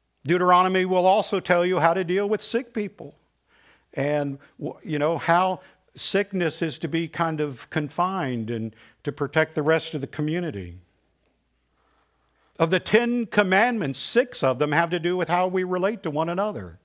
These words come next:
as human beings. You see,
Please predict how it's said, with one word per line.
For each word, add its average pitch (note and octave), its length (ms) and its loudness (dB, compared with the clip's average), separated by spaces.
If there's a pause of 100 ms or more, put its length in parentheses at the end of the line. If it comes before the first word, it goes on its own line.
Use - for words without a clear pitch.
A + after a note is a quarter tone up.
(360)
as B2+ 140 -2
human D#3 360 -2
beings. C#3 460 -6 (1700)
You E3 140 -2
see, F#3+ 320 0